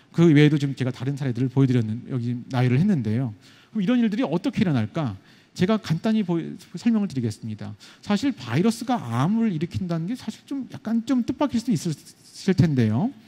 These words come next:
좀 여기 있는 걸 보여드리면 이 인간 유두종 바이러스의 사례를 보여드리는데요.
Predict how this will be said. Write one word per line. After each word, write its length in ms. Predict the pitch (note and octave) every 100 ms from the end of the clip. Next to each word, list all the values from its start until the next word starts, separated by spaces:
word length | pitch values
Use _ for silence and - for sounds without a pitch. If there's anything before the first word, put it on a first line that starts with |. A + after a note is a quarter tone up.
| - - - - -
좀 240 | A3 G3
여기 200 | E3+ G#3
있는 180 | E3+ F3
걸 80 | F#3+
보여드리면 720 | D3+ D3 B2+ B2+ G3+ A#2+ G2 - - E3+
이 120 | F3
인간 460 | G#3 A#3 A3+ G3+
유두종 400 | D3+ F3 G3 G3
바이러스의 440 | D#3 D3 C#3 C3+ C#3+
사례를 360 | - C3 C3+
보여드리는데요. 840 | A2+ A#2 A2 G#2 G2+ F#2+ A2 F3+